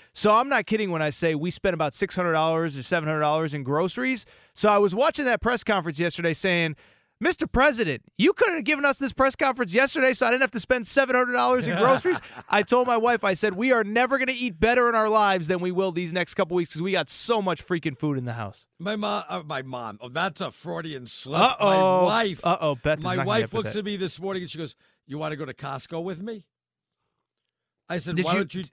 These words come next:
Speaker 2: why don't you just get some pliers and pull some of my teeth out?
Speaker 1: Well, I was
Speaker 2: Why,
Speaker 1: gonna
Speaker 2: why
Speaker 1: say,
Speaker 2: don't you go do that?"
Speaker 1: I hope she had, uh, you know, all her military gear on 'cause I heard it's, it's crazy over there.
Speaker 2: Yeah,
Speaker 1: People
Speaker 2: uh,
Speaker 1: fighting and all that stuff.
Speaker 2: The answer was, was no.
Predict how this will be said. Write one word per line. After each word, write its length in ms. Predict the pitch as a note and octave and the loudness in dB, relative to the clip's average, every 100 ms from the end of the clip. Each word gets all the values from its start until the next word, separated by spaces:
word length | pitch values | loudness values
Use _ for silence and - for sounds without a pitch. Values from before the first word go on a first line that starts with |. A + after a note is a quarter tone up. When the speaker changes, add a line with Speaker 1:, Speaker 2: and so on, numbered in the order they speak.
| _ | _
Speaker 2:
why 160 | D#3+ F#3 | -6 -4
don't 120 | G#3 | -4
you 60 | |
just 200 | E3+ F#3 | -6 -6
get 120 | F#3+ D#3+ | -6 -6
some 160 | F3 | -8
pliers 440 | C3+ E3 F3 E3+ D3+ | -8 -6 -6 -6 -10
and 100 | C3+ | -10
pull 140 | D#3+ | -10
some 180 | F3 E3 | -8 -8
of 80 | D#3+ | -8
my 160 | D#3+ | -10
teeth 300 | C#3+ F#3+ D#3+ | -10 -10 -10
out? 240 | A2 D#2 - | -12 -12 -2
Speaker 1:
Well, 100 | D3 | 0
I 20 | |
was 80 | D#3+ | 2
Speaker 2:
Why, 60 | E3+ | 0
Speaker 1:
gonna 100 | E3 | -2
Speaker 2:
why 60 | |
Speaker 1:
say, 60 | F#3+ | -2
Speaker 2:
don't 80 | D3+ | -4
you 40 | D#3 | -6
go 80 | D3 | -10
do 160 | D#3+ | -10
that?" 300 | D#3 D3 G2+ - | -10 -12 -8 -2
Speaker 1:
I 140 | D#3+ | 0
hope 160 | E3+ F#3 | 0 -2
she 260 | - E3+ | -4 -2
had, 240 | D3+ D#3 D3 | 0 0 0
uh, 300 | C3+ B2+ B2+ | 0 0 -2
you 120 | C#3+ | -4
know, 160 | C#3+ C3+ | -2 -2
all 200 | C#3 C#3+ | -2 -2
her 140 | C#3 | -2
military 540 | C3 E3+ F#3+ D3+ C3+ A#2+ | -2 -2 -2 -2 -4 -4
gear 240 | B2+ B2+ | -4 -4
on 160 | B2 A#2+ | -4 -4
'cause 100 | B2 | -2
I 120 | D3+ | -2
heard 160 | E3+ C#3+ | 0 -4
it's, 220 | - - | -6 -8
it's 180 | C3+ - | -8 -10
crazy 600 | - - G3+ G3+ C3 C3 | -14 -6 -2 -2 -2 -4
over 240 | A#2 G#2 | -4 -6
there. 260 | G#2 G2 - _ - | -8 -8 -12 _ -6
Speaker 2:
Yeah, 100 | - | -4
Speaker 1:
People 160 | C3 C3+ | -2 -6
Speaker 2:
uh, 140 | D#3 | -2
Speaker 1:
fighting 560 | D#3+ F3+ F3+ F3 E3+ D#3 | 0 2 2 0 0 -2
and 140 | B2 | -4
all 160 | C3+ C#3+ | -2 -2
that 180 | B2 - | -4 -6
stuff. 340 | - G2 C#3+ _ - | -10 -12 -12 _ -12
Speaker 2:
The 200 | F3 G#3 | -4 -2
answer 280 | G#3+ - F#3+ | -2 -4 -6
was, 240 | F3 A#2 - | -8 -10 -10
was 240 | D#3+ B2 | -10 -6
no. 400 | D#3+ B2+ D#2+ | -6 -6 -10